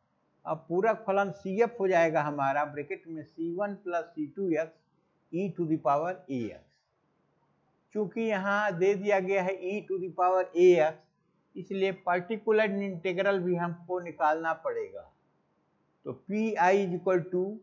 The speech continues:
one upon D square minus two A D plus ए स्क्वायर। ई ए एक्स में एक्स का coefficient ए है, तो डी के जगह पर अगर ए हमने लिखा तो ए स्क्वायर माइनस टू ए square plus a square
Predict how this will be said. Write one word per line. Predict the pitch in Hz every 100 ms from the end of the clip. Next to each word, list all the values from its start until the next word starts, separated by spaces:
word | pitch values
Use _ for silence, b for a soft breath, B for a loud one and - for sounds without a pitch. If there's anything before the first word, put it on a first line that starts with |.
| _ _ _
one | 131 175 208
upon | 196 - 180 185 156
D | 175 196
square | 190 - 180 180 175
minus | 165 165 165 165 -
two | 196 202
A | 185 180
D | 185 180
plus | 175 165 165 -
ए | 151 143 135
स्क्वायर। | - - 107 76 _ _ _ _ _ _ _ _ _ _ _ _ _ _ _ _ _ _ _ -
ई | 196 220
ए | 214 208
एक्स | 202 208
में | 185 202
एक्स | 196 220 220
का | - 196
coefficient | 196 190 202 180 202 202 185
ए | - 185 175
है, | 165 131 151 - _ _ _ -
तो | 165
डी | 139 208
के | 208 214
जगह | 202 202 202
पर | 190
अगर | 190 185 180 180
ए | 208
हमने | 190 190 190 190
लिखा | 180 175 175 190
तो | 185 -
ए | 165 196
स्क्वायर | 190 - 170 160 170 170
माइनस | 160 160 156 _
टू | 196 208
ए | 196 185
square | - 170 165 165 165
plus | 160 156
a | 165 165
square | - - 120 127